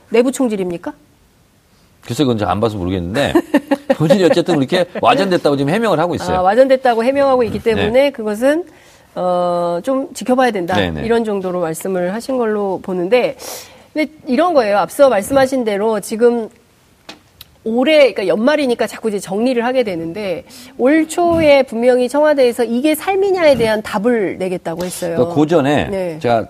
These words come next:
Speaker 2: 추가로 지금
Speaker 1: 음.
Speaker 2: 말씀을 드려야 될 게 뭐냐면
Speaker 1: 네.
Speaker 2: 어, 사실상 진보 정권, 노무현
Speaker 1: 음.
Speaker 2: 대통령 때도 그렇고 김대중
Speaker 1: 네.
Speaker 2: 대통령 때도 그렇고 자고로 보면
Speaker 1: 네.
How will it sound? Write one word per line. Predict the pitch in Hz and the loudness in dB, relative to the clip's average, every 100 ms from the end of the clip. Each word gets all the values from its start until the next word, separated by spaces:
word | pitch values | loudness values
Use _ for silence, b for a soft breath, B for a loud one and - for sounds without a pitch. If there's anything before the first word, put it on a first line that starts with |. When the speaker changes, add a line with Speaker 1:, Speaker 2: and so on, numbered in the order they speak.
| - | -10
Speaker 2:
추가로 | 185 190 156 95 92 | -4 0 0 -2 -10
지금 | 117 107 | -8 -6
Speaker 1:
음. | 185 180 92 | -6 -6 -4
Speaker 2:
말씀을 | 101 - 113 87 78 | -4 -4 -8 -8 -16
드려야 | - 117 | -8 -6
될 | 101 - | -6 -6
게 | 139 | -6
뭐냐면 | 85 87 151 151 | -6 -8 -6 -6
Speaker 1:
네. | 190 165 170 B B B B B | -6 -6 -10 B B B B B
Speaker 2:
어, | - 82 82 80 | -6 -2 -2 -4
사실상 | - 170 185 196 165 | -8 -10 -4 -2 0
진보 | 123 123 160 | -2 0 0
정권, | 143 95 90 65 | 0 -2 -4 -4
노무현 | 90 113 143 | -4 -2 -2
Speaker 1:
음. | |
Speaker 2:
대통령 | 131 - 120 110 101 | -2 -4 -6 -6 -4
때도 | 95 85 | -6 -4
그렇고 | 82 - 143 151 | -6 -4 -4 -4
김대중 | 117 110 139 | -4 -2 -2
Speaker 1:
네. | 139 | -2
Speaker 2:
대통령 | 113 107 90 | -6 -6 -6
때도 | 92 82 80 | -6 -6 -6
그렇고 | 73 71 - 113 65 - b b b | -6 -8 -4 -4 -4 -10 b b b
자고로 | - - 185 | -8 -2 0
보면 | 165 92 120 123 - | 0 -2 0 -2 -4
Speaker 1:
네. | 185 165 | -6 -6